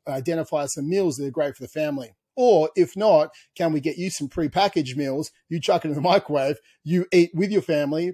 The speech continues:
but you can do it that way. There's always gonna be solutions. Some might not be perfect, but there's a solution. Or we justify, "Oh, it's, I've had a hard week at work. I'm just gonna have some beers with the boys 'cause I need to have them."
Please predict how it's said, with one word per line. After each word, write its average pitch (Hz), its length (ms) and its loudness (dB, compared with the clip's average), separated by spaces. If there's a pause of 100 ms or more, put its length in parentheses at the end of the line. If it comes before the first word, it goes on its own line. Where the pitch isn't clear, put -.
but 156 120 0
you 156 120 -2
can 151 100 -4
do 143 140 -2
it 135 60 -4
that 160 200 -2
way. 127 160 -6
There's 151 340 -4
always 208 340 0
gonna 175 200 -2
be 160 140 -2
solutions. 160 720 -6 (320)
Some 208 220 0
might 202 180 0
not 180 160 -2
be 147 260 -4
perfect, 208 540 2
but 139 100 -10
there's 143 160 -10
a 143 60 -10
solution. 147 600 -6 (280)
Or 165 80 -2
we 160 120 6
justify, 160 800 -2
"Oh, 202 300 6
it's, - 280 -2 (200)
I've 165 140 -4
had 196 160 4
a 185 60 4
hard 175 260 2
week 170 260 -2
at 156 80 -6
work. 156 380 0
I'm 147 120 -6
just 175 200 -2
gonna 156 220 0
have 160 220 0
some 139 160 -6
beers 156 320 0
with 139 100 -6
the 139 60 -8
boys 151 420 -4
'cause 131 160 -8
I 143 80 -2
need 165 300 -2
to 135 100 -4
have 151 320 -4
them." 117 260 -12